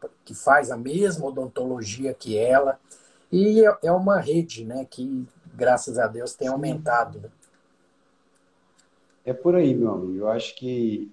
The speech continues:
Speaker 2: a gente vai se aproximando, né, digamos assim, é, através da rede social, né? Isso é uma coisa interessantíssima.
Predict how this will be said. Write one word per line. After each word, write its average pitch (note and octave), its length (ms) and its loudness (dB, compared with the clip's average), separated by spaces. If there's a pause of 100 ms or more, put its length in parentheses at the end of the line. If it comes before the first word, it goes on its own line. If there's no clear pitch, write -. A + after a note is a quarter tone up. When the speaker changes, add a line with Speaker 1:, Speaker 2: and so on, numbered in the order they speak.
Speaker 2:
a A#2+ 140 -2
gente C#3 300 -8
vai A#2 640 -2 (960)
se - 240 -10
aproximando, C#3 840 -2
né, C3 220 -4
digamos A#2 360 -4
assim, B2+ 460 -6 (720)
é, G#2+ 920 -2 (120)
através E3 680 4
da A3+ 100 6
rede D#3 200 4
social, C3 600 -4 (140)
né? A#2+ 260 -10
Isso D#3 160 -14
é D3 40 -6
uma C3+ 80 -6
coisa B2 200 -4
interessantíssima. A2+ 920 -8